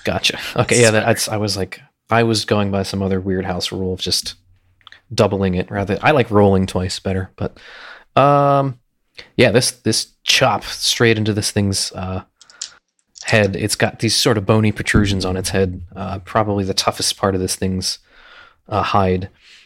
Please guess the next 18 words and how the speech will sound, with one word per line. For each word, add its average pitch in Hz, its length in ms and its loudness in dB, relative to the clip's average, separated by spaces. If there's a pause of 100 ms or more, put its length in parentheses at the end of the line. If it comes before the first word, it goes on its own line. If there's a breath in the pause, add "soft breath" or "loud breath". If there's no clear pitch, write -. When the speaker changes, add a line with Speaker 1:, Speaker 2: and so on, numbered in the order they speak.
(180 soft breath)
Speaker 1:
Uh, 95 180 -2
but 95 280 -6
you're 117 160 2
able 104 200 2
to 95 120 -6
just - 280 -2
cleave 107 440 0
right 98 180 2
into 95 160 0
this 92 220 -2
thing's 95 360 -6
skull, 95 520 -2
and 95 80 -2
it - 80 -8
lets 95 220 -2
out, 95 280 0 (720 loud breath)
uh, 92 300 -10 (1120)
quite 104 460 -2